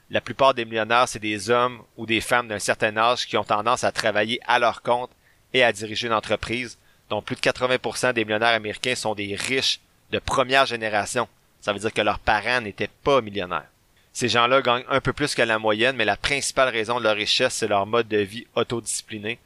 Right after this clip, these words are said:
Donc, ils vont épargner quinze pour cent au plus leurs revenus afin de pouvoir les investir.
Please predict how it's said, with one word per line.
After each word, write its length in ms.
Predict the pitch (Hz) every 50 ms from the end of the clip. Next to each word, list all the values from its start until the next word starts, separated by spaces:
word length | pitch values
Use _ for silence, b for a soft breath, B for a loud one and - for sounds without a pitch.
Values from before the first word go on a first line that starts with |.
| b b b b b b b b
Donc, 180 | 104 107 - -
ils 60 | 110
vont 80 | 107 113
épargner 520 | 113 - 127 113 107 113 120 127 131 - _ _ _ _ -
quinze 240 | 131 135 131 -
pour 180 | - - 120 -
cent 220 | - - 139 131
au 80 | 117 104
plus 340 | - - - 123 127 127 120 b b b b b b -
leurs 240 | - 113 120 123 117
revenus 320 | 117 110 101 92 120 127 123
afin 280 | 107 95 - 120 120
de 60 | 110
pouvoir 260 | 101 - - 110 113 113
les 120 | 110 98
investir. 560 | 107 107 98 101 98 - - - 120 120 123